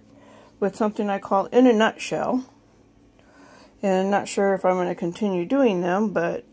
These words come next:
just stuff I've already had. So here's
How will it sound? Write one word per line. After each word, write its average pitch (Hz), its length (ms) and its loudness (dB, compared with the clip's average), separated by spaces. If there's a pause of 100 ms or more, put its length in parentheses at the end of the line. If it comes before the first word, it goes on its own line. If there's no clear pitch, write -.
(320)
just 208 240 -2
stuff 196 280 0
I've 190 180 0
already 185 240 -4
had. 190 400 -10 (1300)
So 190 200 -6
here's 214 580 -2